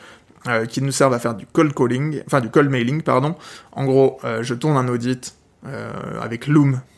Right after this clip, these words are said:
pour les clients, enfin pour les prospects, en espérant les faire devenir clients, évidemment. <laughs> Et donc l'idée, c'est, on tourne un pré-audit, euh, dans lequel on va te montrer,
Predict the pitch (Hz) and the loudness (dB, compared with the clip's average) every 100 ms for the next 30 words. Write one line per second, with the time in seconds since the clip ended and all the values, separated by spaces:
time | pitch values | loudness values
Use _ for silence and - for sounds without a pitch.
0 | - _ _ - 127 120 - 165 139 127 | -20 _ _ -12 -8 -8 0 4 6 4
1 | - 123 135 160 - 135 127 117 - 143 | 0 0 4 2 0 -4 -2 -2 0 0
2 | - 143 160 - - - - 120 123 117 | 4 2 2 -6 -20 -20 -12 -8 -4 -6
3 | 113 110 110 113 113 104 - 131 123 - | -6 -8 -8 -8 -10 -12 -8 -2 -2 -2
4 | 98 - - 120 113 123 151 170 - - | -12 -20 -10 -4 -2 2 2 2 0 -6
5 | - 143 175 - 135 135 135 131 117 143 | -4 -4 -4 0 0 0 -2 -2 2 2
6 | 143 123 127 - - - 135 131 123 127 | 4 0 0 -10 -20 -12 -2 2 2 2
7 | 120 117 135 143 - _ _ _ _ _ | 0 2 0 -2 -12 _ _ _ _ _
8 | _ _ - 127 110 117 131 131 123 - | _ _ -6 -6 -4 -6 4 4 4 -2
9 | - - - 120 120 113 117 - 127 | -18 -14 -4 -4 -2 -6 -4 0 0